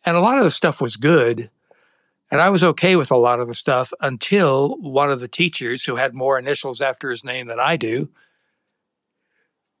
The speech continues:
said that homosexual temptation was sin. What? Temptation isn't sin.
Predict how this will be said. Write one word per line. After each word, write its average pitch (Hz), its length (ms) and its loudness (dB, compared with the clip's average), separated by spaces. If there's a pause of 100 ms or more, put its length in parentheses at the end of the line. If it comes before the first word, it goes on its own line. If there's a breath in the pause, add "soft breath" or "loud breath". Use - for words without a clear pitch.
(360)
said 160 280 0
that 147 140 0
homosexual 165 760 2
temptation 151 680 -4
was 117 140 -8
sin. 120 420 -2 (1600)
What? - 260 -2 (2000)
Temptation 170 680 0
isn't 156 340 0
sin. 160 420 -2